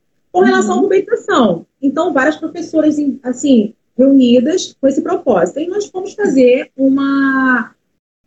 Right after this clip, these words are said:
Speaker 1: uma palestra na uerj.
Speaker 2: Hum.
Speaker 1: E aquilo ficou no
Speaker 2: Na
Speaker 1: meu coração.
Speaker 2: F P,
Speaker 1: Eu
Speaker 2: né?
Speaker 1: já, eu sempre tive essa vontade de ajudar, porque o professor, às vezes, ele não tem a ajuda.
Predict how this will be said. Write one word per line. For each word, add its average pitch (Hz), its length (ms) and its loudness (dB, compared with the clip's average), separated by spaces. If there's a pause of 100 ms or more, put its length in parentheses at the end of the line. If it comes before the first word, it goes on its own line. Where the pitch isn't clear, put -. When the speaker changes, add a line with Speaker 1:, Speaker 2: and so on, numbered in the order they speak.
Speaker 1:
uma 247 300 4
palestra 285 560 0
na 285 180 2
uerj. 320 580 0 (720)
Speaker 2:
Hum. 180 220 -2
Speaker 1:
E 415 80 4
aquilo 415 460 0
ficou 415 460 0
no 427 60 0
Speaker 2:
Na 427 80 2
Speaker 1:
meu - 80 0
coração. 427 360 2
Speaker 2:
F 233 140 2
P, - 60 -2
Speaker 1:
Eu - 40 2
Speaker 2:
né? 247 80 0
Speaker 1:
já, 311 80 -2 (960)
eu 320 140 2
sempre 349 380 0
tive 302 300 0
essa 285 160 0
vontade 233 680 0
de 240 200 2
ajudar, 285 1160 0 (300)
porque 302 720 2
o 254 80 -4
professor, 330 480 -2
às 262 120 -2
vezes, 294 220 -2
ele 285 140 0
não 294 180 2
tem 311 220 -2
a 311 220 0
ajuda. 254 720 2